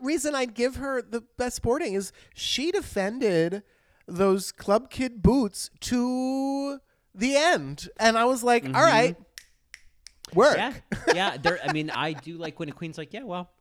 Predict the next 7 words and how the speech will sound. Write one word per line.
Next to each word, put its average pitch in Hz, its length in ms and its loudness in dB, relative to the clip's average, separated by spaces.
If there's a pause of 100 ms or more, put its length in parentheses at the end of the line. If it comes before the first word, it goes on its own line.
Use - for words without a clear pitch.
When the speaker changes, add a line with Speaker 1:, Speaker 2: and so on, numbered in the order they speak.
(340)
Speaker 2:
I 131 100 -6
like 147 240 -8
them," 143 180 -8 (200)
you 135 180 -6
know? 120 220 -2 (360)
Uh, 135 100 -4
Speaker 1:
Yeah. 143 280 2